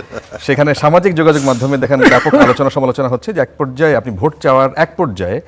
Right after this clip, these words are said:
রাস্তায় পান বিক্রেতাকে এক হাজার টাকার একটা নোট দিচ্ছেন এবং সেখানে, আহ, আহ, আমরা দেখলাম ওই ভিডিওটা ব্যাপকভাবে, আহ, শেয়ার হচ্ছে এবং, আহ, আলোচিত যারা, আহ,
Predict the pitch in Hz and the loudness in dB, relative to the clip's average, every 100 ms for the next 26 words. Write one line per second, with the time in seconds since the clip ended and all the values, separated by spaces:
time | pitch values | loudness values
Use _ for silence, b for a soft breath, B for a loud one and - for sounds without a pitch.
0 | B B B 107 120 - 175 175 127 131 | B B B 0 0 2 0 2 0 2
1 | 127 - 147 139 131 165 180 123 127 123 | -2 -6 -6 -4 -4 -6 -6 -6 -4 -6
2 | - 117 113 101 104 117 113 117 165 - | -4 -6 -4 -4 -4 -4 -8 -8 -14 -14
3 | b b b b - 151 196 156 202 - | b b b b 0 4 6 4 0 -4
4 | 151 185 185 170 233 - _ _ _ _ | -2 0 0 -2 -4 -14 _ _ _ _
5 | - 127 131 135 135 120 - _ _ _ | 2 6 8 8 6 2 -6 _ _ _
6 | _ _ 120 120 139 160 160 170 185 170 | _ _ -4 0 0 2 0 -2 -2 -2
7 | 151 180 196 214 226 240 175 107 131 123 | -2 -2 -2 -2 0 0 0 -2 -2 -2
8 | 117 101 87 92 95 - 120 110 104 - | -2 -4 -8 -12 -12 -6 -2 -2 -4 -12
9 | - 107 107 107 104 98 95 98 - 98 | -8 -6 -4 -4 -6 -6 -12 -14 -16 -14
10 | 87 113 110 107 110 101 101 101 | -10 -8 -8 -8 -8 -4 -4 -4